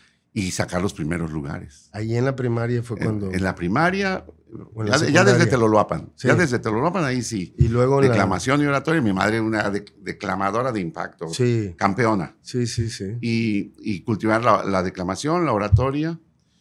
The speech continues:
Speaker 1: eh, participar en los, eh, dirigiendo los programas en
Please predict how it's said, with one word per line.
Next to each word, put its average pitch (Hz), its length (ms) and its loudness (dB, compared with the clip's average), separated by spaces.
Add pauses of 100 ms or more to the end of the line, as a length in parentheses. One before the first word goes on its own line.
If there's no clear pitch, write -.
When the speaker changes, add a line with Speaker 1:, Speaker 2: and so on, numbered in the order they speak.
(220)
Speaker 1:
eh, 101 480 -2 (1600)
participar 123 540 0
en 110 140 0
los, 104 180 -4
eh, 92 100 -8
dirigiendo 104 440 -2
los 98 240 -4
programas 101 760 -4
en 90 480 -8